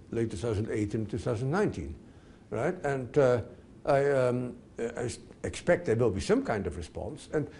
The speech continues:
you can have a fiscal response that boosts demand,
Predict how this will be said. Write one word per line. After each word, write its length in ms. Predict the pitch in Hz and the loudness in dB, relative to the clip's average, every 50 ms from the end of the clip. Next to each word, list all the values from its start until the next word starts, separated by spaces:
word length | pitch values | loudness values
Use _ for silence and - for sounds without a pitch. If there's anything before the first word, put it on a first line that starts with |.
| - - - | -20 -10 -4
you 100 | - 156 | 0 0
can 240 | 151 - 247 233 208 | 2 4 4 4 6
have 300 | 160 151 160 147 - - - - - - - - - - - - - - - - - | 6 6 4 4 2 0 -12 -18 -20 -20 -20 -20 -20 -20 -20 -20 -20 -20 -8 -4 -4
a 60 | 131 | -4
fiscal 500 | - - - 175 - - - 147 104 98 | -2 0 0 0 0 0 0 2 2 2
response 760 | 95 - - - - - - - 110 117 - - - - - - - | 0 -2 -6 -8 -8 -8 -8 -8 -10 -12 -12 -12 -14 -16 -16 -10 -6
that 400 | - 110 104 - - - - - | -6 -6 -6 -6 -12 -16 -8 -4
boosts 260 | 127 131 120 - - | -2 -2 -2 -2 -4
demand, 600 | - 104 101 139 156 139 104 82 95 110 113 - | -4 -2 0 0 0 0 -2 -4 -6 -8 -10 -12